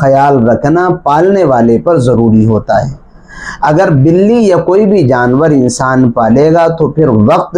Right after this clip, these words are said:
پر اس کی خوراک کا بھی خیال رکھنا ضروری ہے اور اس کی صحت، بیماری اور صحت کا خیال رکھنا بھی ضروری ہے۔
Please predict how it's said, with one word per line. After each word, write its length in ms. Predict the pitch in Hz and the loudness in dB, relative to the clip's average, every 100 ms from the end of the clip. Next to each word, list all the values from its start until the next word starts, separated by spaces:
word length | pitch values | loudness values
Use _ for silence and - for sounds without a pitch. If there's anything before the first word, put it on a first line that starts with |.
| 165 | -2
پر 120 | 170 | 0
اس 200 | 143 123 | 0 -2
کی 120 | - | -4
خوراک 500 | 131 123 120 127 139 | -2 -2 0 -2 -2
کا 80 | 156 | -2
بھی 180 | 151 165 | 0 0
خیال 400 | 160 151 156 156 | 2 2 2 0
رکھنا 280 | 151 156 156 | 0 0 0
ضروری 520 | 147 147 151 156 147 | 0 2 2 2 2
ہے 120 | 147 156 - _ _ - | 2 -2 -10 _ _ -12
اور 200 | - 135 | -2 0
اس 160 | 139 143 | 0 -2
کی 140 | 165 | -2
صحت، 540 | 160 156 147 151 175 123 | -2 0 0 0 -2 0
بیماری 500 | 120 123 131 147 170 | 0 2 0 0 2
اور 160 | 135 | 0
صحت 460 | 113 - 131 160 160 | -2 -2 -2 -2 -2
کا 120 | 165 | -2
خیال 400 | 160 147 151 156 | 0 0 0 0
رکھنا 280 | 143 147 147 | 0 0 0
بھی 140 | 147 | 0
ضروری 500 | 143 143 143 143 139 | 0 2 2 2 2
ہے۔ 120 | 139 | 0